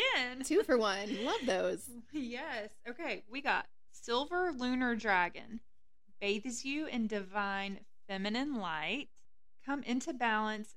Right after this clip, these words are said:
Speaker 1: and practice peace, harmony, and cooperation. Expand your causal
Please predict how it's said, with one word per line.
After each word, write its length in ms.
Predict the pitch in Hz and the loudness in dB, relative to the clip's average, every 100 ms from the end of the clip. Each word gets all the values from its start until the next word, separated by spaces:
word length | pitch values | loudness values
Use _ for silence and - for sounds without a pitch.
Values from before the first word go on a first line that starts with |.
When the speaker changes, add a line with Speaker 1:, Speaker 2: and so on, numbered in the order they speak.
| - | -6
Speaker 1:
and 160 | 226 - | -6 -2
practice 420 | 202 202 220 - - | -4 -4 -8 -10 -8
peace, 260 | 285 311 - - - | -4 -4 -6 -14 -6
harmony, 480 | 240 240 240 240 - | -2 0 0 -2 -4
and 120 | 220 | -6
cooperation. 920 | 220 208 202 202 196 180 208 208 117 220 - - - - | -6 0 0 0 -4 -4 -6 -8 -12 -12 -14 -16 -14 -12
Expand 680 | - - - 226 233 254 254 | -12 -12 -8 -4 -2 -2 -4
your 380 | 208 214 202 202 - - - - | -2 0 0 -2 -6 -12 -12 0
causal 580 | 254 262 254 214 196 | 4 6 4 0 0